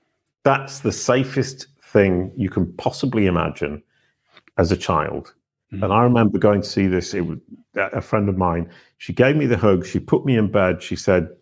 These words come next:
Speaker 1: "You're safe, you're with me." I felt like Charlie Brown. I was
Speaker 2: Yeah.
Speaker 1: twenty-two years old, and I thought, "This is what it, this is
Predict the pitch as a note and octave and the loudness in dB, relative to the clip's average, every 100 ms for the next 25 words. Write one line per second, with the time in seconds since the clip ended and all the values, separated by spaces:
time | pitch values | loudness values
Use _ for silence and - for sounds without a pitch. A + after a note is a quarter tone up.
0 | _ G#2+ C#3+ C#3 - E2+ E2 - - A2 | _ 4 4 2 -2 -2 -4 -10 -4 0
1 | G2+ E2+ - G2 F2 D2 _ _ _ _ | 2 2 0 -4 -4 -8 _ _ _ _
2 | A2 A#2 - F2+ D#2 D#2 - - - - | 2 2 2 2 0 -6 0 0 0 -10
3 | _ F#2 E2+ D#2+ C#2 _ _ _ - - | _ -2 -2 -4 -8 _ _ _ -20 -20
4 | - G#2 G#3 G3+ F2 - A2+ G#2 G#2+ G2 | 0 4 6 4 2 -2 0 2 2 2
5 | A2+ F2+ F#2 F2 F#2+ F#2 D#2+ F2 F2 G2 | 0 2 2 4 4 4 2 -2 2 2
6 | F2+ F#2+ - F2 F2 F2 - _ _ F#2 | 2 -4 -6 -4 -4 -4 -12 _ _ 2
7 | C#3 C#3 B2 F#2 | 2 4 2 2